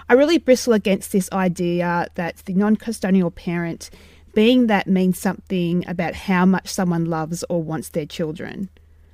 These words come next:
There have also been accusations against Isaac,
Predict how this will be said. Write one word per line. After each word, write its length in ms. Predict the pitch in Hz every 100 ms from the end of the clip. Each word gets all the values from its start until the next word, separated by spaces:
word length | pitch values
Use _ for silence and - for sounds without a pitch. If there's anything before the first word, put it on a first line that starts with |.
| - - _ _ - -
There 140 | 247
have 300 | 220 240 233
also 360 | - 269 - 285
been 200 | 240 226
accusations 720 | 196 185 214 185 175 185 196 185
against 360 | 175 180 180 -
Isaac, 840 | 180 170 165 170 160 - -